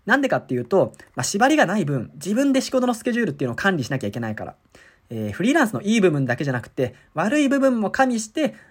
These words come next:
まあ、自分はどっちの働き方が合ってるのか慎重に考えてから行動しましょう。」えー、注意点が、えー、一つ。自身が、まあ、会社に合わなかっただけなのに会社員を極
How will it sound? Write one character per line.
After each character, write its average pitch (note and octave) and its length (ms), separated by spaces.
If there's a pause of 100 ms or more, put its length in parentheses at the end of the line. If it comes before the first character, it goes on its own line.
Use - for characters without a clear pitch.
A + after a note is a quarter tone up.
ま - 80
あ、 - 40
自 D3 100
分 D#3+ 80
は D#3 80
ど F3+ 80
っ A#3 60
ち - 100
の G3 60
働 D3+ 240
き - 20
方 C#3 140
が - 100
合 G#3+ 80
っ A3 100
て - 140
る D3+ 60
の C#3 100
か A3 140
慎 B3+ 260
重 B3+ 180
に B3 120
考 B3+ 240
え B3+ 80
て C4+ 80
か C#4 80
ら D4+ 260
行 C#3+ 180
動 C3 120
し C3 120
ま A#2+ 140
し - 160
ょ - 180
う。」 - 140 (240)
え B2 200
ー、 - 20
注 C#4+ 180
意 D#4+ 60
点 C4 120
が、 B2+ 200
え C3 120
ー、 - 40
一 C#3+ 180
つ。 - 240 (680)
自 C4 240
身 A#3+ 140
が、 C4 160
ま D3+ 120
あ、 - 20
会 D#3 180
社 D3+ 100
に D#3 120
合 D3+ 80
わ F3 60
な E3+ 80
か D3 80
っ C#3+ 60
た - 100
だ E3 160
け A#3+ 100
な A#3+ 100
の A#3+ 60
に B3 140
会 G3+ 220
社 A3 120
員 E3 80
を - 20
極 - 180